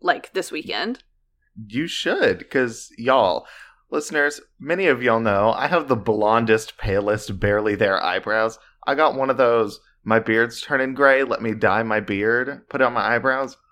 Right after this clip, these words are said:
Speaker 2: Boom.
Speaker 1: Did you put some on your beard, too?
Speaker 2: No. Which I thought about because I have, like, eight gray hairs now.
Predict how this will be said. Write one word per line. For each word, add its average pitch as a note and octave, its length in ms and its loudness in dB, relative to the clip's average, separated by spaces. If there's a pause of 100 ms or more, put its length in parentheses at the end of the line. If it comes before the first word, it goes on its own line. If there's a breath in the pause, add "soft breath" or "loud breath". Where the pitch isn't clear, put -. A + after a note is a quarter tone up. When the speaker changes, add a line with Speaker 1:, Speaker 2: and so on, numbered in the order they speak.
(280)
Speaker 2:
Boom. G2+ 600 -2 (460)
Speaker 1:
Did G#3+ 180 -6
you C4 60 -4
put B3+ 160 4
some D4 160 -4
on B3+ 100 -4
your A#3 120 -2
beard, F#3+ 320 -6
too? G3 320 -6 (340)
Speaker 2:
No. B2+ 600 4 (640 loud breath)
Which D#3+ 220 2
I D3+ 80 6
thought A#2 320 4
about C#3+ 320 2
because B2+ 240 -6
I A2 80 2
have, A2+ 220 -2
like, G#2 340 0
eight A2+ 380 -10
gray G2+ 320 -2
hairs F#2+ 500 -6
now. A2 340 -2